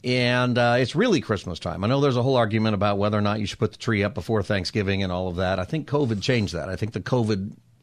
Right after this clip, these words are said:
gave us permission to start early, but we're definitely into it, even though it's still November. It's, uh,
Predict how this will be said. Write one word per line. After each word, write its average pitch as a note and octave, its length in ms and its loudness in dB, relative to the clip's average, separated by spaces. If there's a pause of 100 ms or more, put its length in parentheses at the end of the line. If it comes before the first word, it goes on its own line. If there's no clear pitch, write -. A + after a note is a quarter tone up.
(140)
gave B2+ 280 0
us A#2 80 0
permission G2+ 500 -2
to F2+ 80 -6
start G2 260 0
early, F#2 320 -2
but F#2+ 300 -4 (400)
we're F#3 220 2
definitely C#3 680 0
into G2+ 300 0
it, F#2+ 80 -2
even C#3 180 2
though C3+ 160 0
it's B2 120 -2
still C#3 240 2
November. A2 580 0 (300)
It's, G2+ 260 -2
uh, G#2+ 160 2